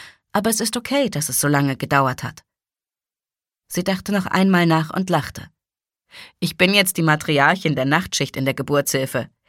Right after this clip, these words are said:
Sie nennen mich Mama Cindy.“ Jede Entscheidung, eine mutige Reise zu beginnen, ist einzigartig. Doch die Erfahrung ist universell.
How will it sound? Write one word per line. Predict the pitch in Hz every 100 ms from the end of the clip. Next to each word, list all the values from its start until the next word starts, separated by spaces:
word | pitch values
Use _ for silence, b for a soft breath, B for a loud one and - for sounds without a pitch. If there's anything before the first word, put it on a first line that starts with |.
| B B
Sie | 160 185
nennen | 175 220
mich | 208 156 147
Mama | 143 202 170
Cindy.“ | 156 151 180 127 - 151 _ _ _ _ _ _ _ _ _ _ _ _ _ _ _ _ _ _ -
Jede | 180 233 226
Entscheidung, | 190 185 190 185 165 131 120 -
eine | 127
mutige | 131 170 185 151 131
Reise | 139 185 160
zu | -
beginnen, | 151 151 151 147 151 B -
ist | 156 -
einzigartig. | 175 170 - - - - - - _ _ _ _ _ _ _
Doch | 127
die | - -
Erfahrung | 127 135 131 151 180
ist | 196 -
universell. | 202 202 196 202 170 127